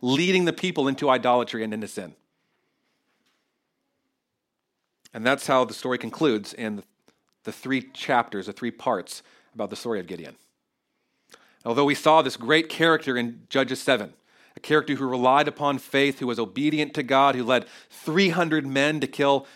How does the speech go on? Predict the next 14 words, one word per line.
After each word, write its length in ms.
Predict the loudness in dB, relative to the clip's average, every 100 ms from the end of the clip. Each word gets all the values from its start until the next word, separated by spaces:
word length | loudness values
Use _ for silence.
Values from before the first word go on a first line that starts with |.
| _ -10 -8
a 80 |
thousand, 480 | -2 2 4 4 0
a 60 | -4
hundred 320 | 0 0 2
thousand 500 | 2 4 2 -4 -6 _ _
Midianites, 580 | -2 0 0 -2 -4 -12 -16 _ _ _ _ _ _ _ _ _ _ _ _ _ _ _ _ _ _
the 100 | -2
bookends 420 | -2 2 0 0
of 120 | -4
Gideon's 280 | -2 -2 -4
story 240 | -4 -2 -2
aren't, 180 | -2 -8 _ _ _ _ _ _ _ _ _ _ -10
aren't 200 | -8 -2
very, 320 | -2 -2